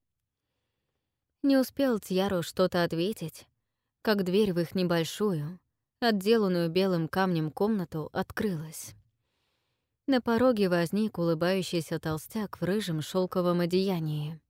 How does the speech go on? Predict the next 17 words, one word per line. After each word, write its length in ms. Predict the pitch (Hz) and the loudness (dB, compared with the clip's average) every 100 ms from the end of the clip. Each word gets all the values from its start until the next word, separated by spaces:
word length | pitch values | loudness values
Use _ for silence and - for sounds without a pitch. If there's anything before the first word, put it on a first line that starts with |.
| _ _ _ _ _ _ | _ _ _ _ _ _
Он 180 | 302 226 | 4 4
несколько 480 | 240 - 180 - 175 | 4 0 -4 0 0
раз 160 | 185 | 0
поклонился, 920 | - 185 185 180 208 180 - 156 160 - _ _ _ _ _ | -2 -2 2 2 0 -4 -8 -12 -12 -16 _ _ _ _ _
а 120 | 226 | 2
затем 440 | 196 185 - 269 | 4 0 0 0
заискивающе 880 | 254 240 220 - - 160 160 160 - | 0 0 0 -2 -4 -2 0 -2 -6
протянул: 640 | 160 160 - 156 147 156 143 _ _ _ _ _ _ _ _ _ _ _ | -6 -6 -4 -4 -4 -10 -20 _ _ _ _ _ _ _ _ _ _ _
«О, 260 | 214 320 381 | 12 12 12
драгоценные 880 | 247 262 294 - 247 294 254 262 247 | 10 8 8 8 10 10 10 10 10
гости 420 | 208 247 - - | 12 10 8 4
великого 540 | 240 202 208 - 208 | 6 8 6 4 2
шаха! 640 | 208 - 180 190 - 147 147 _ _ _ _ _ | 2 4 6 6 2 -10 -10 _ _ _ _ _
Я 380 | - 170 190 269 | -6 0 8 10
управитель 800 | 320 - 247 262 233 269 285 269 | 8 8 8 8 6 4 6 6
здешних 640 | 190 190 233 - 262 254 | 6 4 4 4 4 4
купалин. 800 | - 247 - 214 254 143 143 151 | 6 6 8 8 8 4 -4 -8